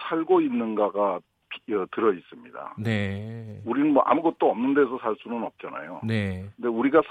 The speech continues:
Speaker 1: 살고 있는 곳이 바로 우리 우주입니다.
Speaker 2: 음흠.
Speaker 1: 이 우주가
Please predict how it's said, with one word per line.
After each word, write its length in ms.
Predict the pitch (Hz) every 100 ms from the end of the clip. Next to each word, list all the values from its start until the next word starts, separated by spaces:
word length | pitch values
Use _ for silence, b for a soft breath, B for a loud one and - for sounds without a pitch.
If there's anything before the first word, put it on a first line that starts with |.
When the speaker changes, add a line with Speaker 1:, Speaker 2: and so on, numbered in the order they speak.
| -
Speaker 1:
살고 340 | 180 180 175
있는 340 | 160 139 135 123
곳이 400 | 117 104 135 165
바로 500 | - - 107 131 139 - -
우리 440 | 101 135 165 160 -
우주입니다. 800 | 107 131 151 117 78 - - - _ _ -
Speaker 2:
음흠. 600 | 120 110 113 107 95 98 _ -
Speaker 1:
이 280 | 123 139 135 -
우주가 840 | - 117 165 175 185 165 180 180